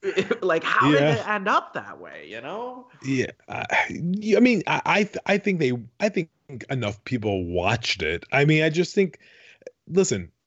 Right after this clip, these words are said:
Speaker 2: it's what they're passionate about, right? Like, you know, we can all say, like, you know, I, I don't, like, for me, I don't know how Disobedience wasn't a Best Picture nominee, but, like, listen, it's not for everyone. Not everyone gets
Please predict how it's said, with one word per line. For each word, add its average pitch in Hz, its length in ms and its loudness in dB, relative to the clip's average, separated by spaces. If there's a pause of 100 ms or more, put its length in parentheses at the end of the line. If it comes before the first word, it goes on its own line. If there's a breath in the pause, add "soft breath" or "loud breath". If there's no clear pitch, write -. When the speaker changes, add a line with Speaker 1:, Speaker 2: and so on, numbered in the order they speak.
(100)
Speaker 2:
it's 175 200 0
what 190 160 4
they're 185 140 4
passionate 143 580 -2
about, 82 320 -6
right? 131 320 0
Like, 143 380 2
you 185 100 0
know, 180 120 6
we 190 120 2
can 202 120 2
all 180 260 2
say, 170 180 4
like, 160 420 -2
you 180 60 -6
know, 170 100 -2
I, 135 200 -6
I 151 100 0
don't, 175 240 -4
like, 160 220 0
for 214 100 6
me, 254 160 4
I 135 80 4
don't 185 160 0
know 185 160 -6
how 165 220 2
Disobedience 156 580 0
wasn't 143 260 0
a 143 40 -4
Best 135 200 -2
Picture 151 220 0
nominee, 117 340 2
but, 190 280 2
like, 190 180 2
listen, 196 280 2
it's 107 80 -4
not 151 140 -2
for 180 80 4
everyone. 135 240 2
Not 117 100 0
everyone 147 240 4
gets 151 220 2